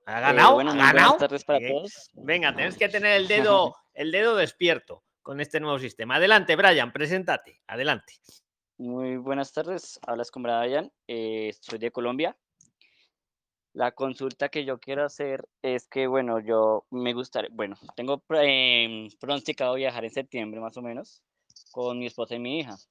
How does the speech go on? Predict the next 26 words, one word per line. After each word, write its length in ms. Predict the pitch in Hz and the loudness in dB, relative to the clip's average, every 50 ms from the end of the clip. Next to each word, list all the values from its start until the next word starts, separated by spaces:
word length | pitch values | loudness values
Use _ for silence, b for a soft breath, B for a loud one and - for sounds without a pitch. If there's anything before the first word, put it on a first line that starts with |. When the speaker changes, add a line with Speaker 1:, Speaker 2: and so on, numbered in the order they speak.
| _ | _
Speaker 2:
Yo 160 | - - 120 110 | -14 -12 -12 -12
soy 120 | 123 120 | -12 -12
colombiano, 540 | - - 139 143 143 139 139 139 143 170 170 | -10 -10 -8 -8 -8 -6 -6 -6 -6 -6 -8
mi 120 | 151 127 | -10 -12
hija 120 | 117 113 120 | -12 -12 -14
igual, 360 | 123 113 131 135 156 151 - _ _ _ | -10 -4 -4 -4 -4 -4 -8 _ _ _
y 80 | 143 151 | -14 -12
mi 60 | 170 | -12
esposa 300 | 160 - - 123 113 117 | -12 -10 -12 -12 -10 -10
es 60 | 117 | -12
venezolana. 640 | 110 113 113 107 101 107 110 120 117 107 98 98 - _ _ _ _ _ _ _ _ _ _ _ _ _ _ _ _ _ _ _ _ _ _ _ _ _ | -12 -12 -12 -12 -12 -8 -6 -6 -6 -6 -8 -14 -18 _ _ _ _ _ _ _ _ _ _ _ _ _ _ _ _ _ _ _ _ _ _ _ _ _
Entonces, 800 | - 151 165 175 170 _ 180 160 143 135 117 - 135 135 135 - _ | -6 -6 -6 -6 -4 _ -2 0 0 -2 -6 -8 -8 -8 -10 -10 _
la 180 | - 147 135 127 | -8 -6 -6 -6
pregunta 580 | - 131 127 120 117 117 - - 127 131 139 | -4 -4 -4 -4 -4 -6 -4 0 0 2 2
es, 240 | 139 135 117 107 95 - - - | 2 0 -2 -4 -8 -10 -10 -6
eh, 840 | 127 120 120 120 120 117 117 117 113 113 113 113 110 110 107 107 - - | -4 -4 -2 -2 -2 -2 -2 -2 -2 -4 -4 -4 -4 -6 -6 -8 -8 -8
ella 240 | 135 123 123 123 | -6 -4 -4 -6
pues 240 | - - 143 139 - | -6 -6 -8 -10 -10
pediría 420 | - - 139 139 131 120 113 107 101 | -8 -6 -6 -6 -4 -4 -6 -6 -6
por 200 | - 127 123 117 | -6 -10 -12 -10
si 160 | - 135 127 | -8 -8 -6
algo 320 | 117 104 107 101 113 113 113 | -6 -6 -6 -6 -6 -6 -2
el 100 | 117 127 | -2 -2
asilo. 480 | 139 143 - 147 135 120 117 123 160 - _ _ _ _ _ _ _ _ _ _ _ _ _ _ _ _ _ _ _ _ | -2 -2 -4 -8 -10 -8 -10 -12 -14 -18 _ _ _ _ _ _ _ _ _ _ _ _ _ _ _ _ _ _ _ _
¿Ese 300 | - 135 127 - - 160 | -6 -6 -6 -4 -2 -2
asilo, 580 | 160 151 - 165 160 156 151 156 156 156 - | -2 -2 -4 -6 -6 -4 -4 -4 -4 -4 -6